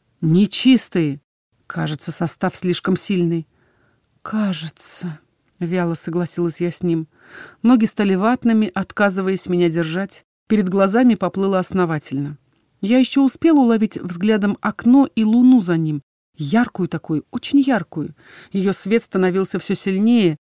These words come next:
и заполонил собою весь обзор. Я видела только огромное белое пятно и начала в него проваливаться. Чьи-то руки подхватили меня как раз вовремя. Я уронила голову на крепкое плечо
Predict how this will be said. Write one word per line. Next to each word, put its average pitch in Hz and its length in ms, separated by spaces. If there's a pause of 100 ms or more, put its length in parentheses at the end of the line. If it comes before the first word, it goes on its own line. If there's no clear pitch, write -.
и 220 100
заполонил 214 580
собою 220 480
весь 214 220
обзор. 185 460 (380)
Я 185 160
видела 185 280
только 180 300
огромное 180 840
белое 170 420
пятно 160 500 (520)
и 226 60
начала 214 400
в - 40
него 170 220
проваливаться. 156 800 (420)
Чьи-то 247 360
руки 254 240
подхватили 190 640
меня 233 240
как 220 220
раз 240 200
вовремя. 165 520 (320)
Я 190 240
уронила 190 420
голову 190 400
на 180 140
крепкое 190 460
плечо 190 460